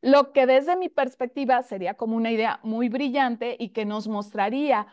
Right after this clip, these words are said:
una alternativa de ese movimiento chicano que en determinado momento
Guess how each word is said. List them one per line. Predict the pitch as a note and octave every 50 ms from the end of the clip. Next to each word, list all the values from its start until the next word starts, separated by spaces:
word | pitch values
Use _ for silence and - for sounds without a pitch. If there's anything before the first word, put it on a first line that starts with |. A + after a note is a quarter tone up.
| _ _ _
una | - C4 B3+ B3+ C4 C4
alternativa | C4+ C4 C4+ C#4 B3 A3 A#3 A3 A3 A3 - C4 C4 A3+ G3+ F#3
de | G3
ese | A3 A3+ - B3
movimiento | A#3+ A#3+ G#3+ A#3 A3+ A#3 A#3+ A#3 A3 A3+
chicano | A#3+ - - B3 B3+ D4 B3+ A#3 A3 G#3 G#3
que | -
en | G3+ F#3
determinado | F#3 F#3 F#3 - F#3+ F#3+ G3+ G3+ G3+ G#3+ G#3+ G#3 A3
momento | A#3 A#3 A3+ A#3 A#3+ A#3 A3+ G#3+ A#3 A#3+ A#3+ A#3+